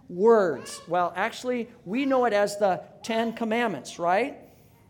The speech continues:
Mm-hmm. Los diez mandamientos Dios dio a Moisés. Well, get this. Jesus is going up this hill. He's just like Moses. He's going up a hill, because he has a message of freedom he wants to bring.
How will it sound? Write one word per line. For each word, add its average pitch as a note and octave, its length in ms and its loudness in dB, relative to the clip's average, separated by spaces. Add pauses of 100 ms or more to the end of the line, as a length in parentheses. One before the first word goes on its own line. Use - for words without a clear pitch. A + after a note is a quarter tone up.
(180)
Mm-hmm. A3 520 -4
Los F#3+ 180 -4
diez G#3+ 200 -2
mandamientos A#3+ 600 -4
Dios F#3 200 -6
dio F#3 200 -4
a F#3 40 -4
Moisés. G3 580 -6 (400)
Well, A3+ 140 2
get F4+ 360 -4
this. G#3+ 220 -4
Jesus D4+ 640 -4
is C#4 160 -6
going D4 260 2
up D4 160 -2
this D4+ 220 -6
hill. G#3+ 240 0
He's A#3+ 280 -6
just F4 360 -6
like D#4 180 0
Moses. D4+ 760 -2 (520)
He's B3 220 -4
going D4 300 2
up F4 180 2
a E4 100 4
hill, A3+ 460 0 (300)
because C4 300 -2
he D4 140 -4
has E4 180 2
a C#4 80 2
message A#3+ 760 -2
of A3+ 160 2
freedom C#4+ 680 0
he A#3 120 -2
wants B3 320 -6
to A3+ 120 -4
bring. A#3 420 -4